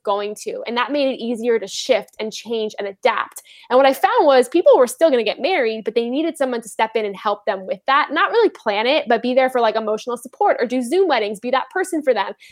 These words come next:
I've even done some in-person socially distant weddings that were just bizarre. But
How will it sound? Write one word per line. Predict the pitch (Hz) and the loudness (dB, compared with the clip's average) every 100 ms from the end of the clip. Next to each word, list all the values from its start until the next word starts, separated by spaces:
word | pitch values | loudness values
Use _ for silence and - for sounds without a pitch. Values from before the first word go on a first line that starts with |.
| _ 277 | _ 0
I've | 294 | 4
even | 370 359 | 4 4
done | 330 | 2
some | 302 - | 0 -2
in-person | 262 262 277 - 269 | -2 0 0 0 -4
socially | - 240 247 277 285 | 0 2 2 -2 -2
distant | 330 - 277 | -4 -4 -4
weddings | 226 208 202 202 | -2 -2 -4 -8
that | - | -6
were | 208 | -6
just | 202 - _ | -8 -14 _
bizarre. | 214 208 196 - 190 | -2 0 0 0 2
But | 233 | 0